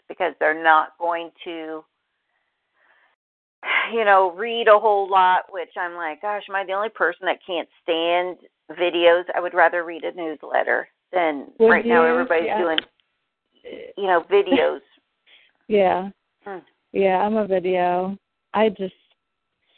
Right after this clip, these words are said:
Speaker 2: I find myself, I'll read, and then I get sidetracked, and then I have to reread and read. <laughs> So, um, but I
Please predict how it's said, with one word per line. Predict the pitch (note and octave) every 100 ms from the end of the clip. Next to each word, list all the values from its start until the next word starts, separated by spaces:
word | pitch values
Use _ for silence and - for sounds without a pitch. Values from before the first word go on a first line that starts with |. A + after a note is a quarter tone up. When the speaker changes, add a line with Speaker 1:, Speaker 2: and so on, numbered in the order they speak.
| _ _ _ _ _
Speaker 2:
I | G3+ -
find | B3+
myself, | C4+ C4 - G#3+
I'll | F#3 F#3
read, | G#3 A3 A3 A3 G3+ -
and | G3+
then | G3 F#3+
I | F#3+
get | G3 - - _ _ -
sidetracked, | A3 A3 A#3+ A3 - -
and | G3+
then | G3
I |
have | G3 G3+
to | -
reread | G3 G3 G#3 G#3+ G#3 G3+ G3
and | - F#3+
read. | F#3+ A3 B3 - - -
<laughs> | A#3 -
So, | G#3+ A3 _ - _ _ - - F#4 E4+ C4+ -
um, | G#3+ F#3 E3+ F3+ G3 _ - F4 D#4+ - - -
but | A#3 - _ _ _ _ - - - _ _ _ _ _ _ _
I | -